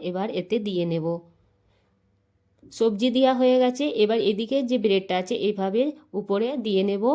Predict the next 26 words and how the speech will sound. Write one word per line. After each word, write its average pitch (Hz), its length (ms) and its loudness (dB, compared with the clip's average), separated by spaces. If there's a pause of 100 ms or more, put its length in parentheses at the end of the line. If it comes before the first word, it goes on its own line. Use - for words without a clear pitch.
(280)
দি-, 196 260 -2
এই 233 180 2
যে 254 100 4
লাল 214 260 2
অংশগুলো 240 520 -2
সাইডগুলোতে 214 680 -6
আছে, 220 220 -4 (120)
এই 226 140 0
লাল 196 220 0
অংশগুলো 202 440 -4
আমরা 214 160 -2
নেব 196 280 -2
না, 220 140 -2
এটাকে 190 360 -6
কেটে 190 240 -6
ফেলে 180 260 -8
দেব। 165 180 -4 (2250)
এখানে 254 240 2
কাটা 208 280 2
হয়ে 240 200 0
গেছে। 233 280 -2
এবার 220 200 0
মধ্যিখান 240 500 0
থেকে 254 180 -2
এইভাবে 208 380 -2
কেটে 233 280 0